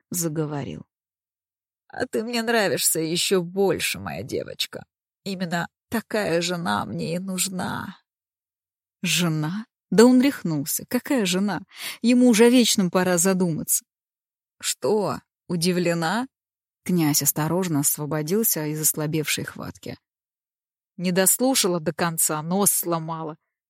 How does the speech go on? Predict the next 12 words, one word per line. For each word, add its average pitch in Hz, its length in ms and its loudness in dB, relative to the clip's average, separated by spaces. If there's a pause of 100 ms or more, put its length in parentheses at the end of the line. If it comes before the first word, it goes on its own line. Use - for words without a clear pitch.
(240)
Сделал 180 400 4
сюрприз, 175 600 -2
называется. 156 800 -4 (640)
Обиженно 170 640 -2
пожаловался 151 760 -6
он, 277 200 4
одновременно 170 680 0
вытаскивая 160 540 -2
из 156 140 -2
внутреннего 156 420 -2
кармана 190 440 0
платок 175 440 -4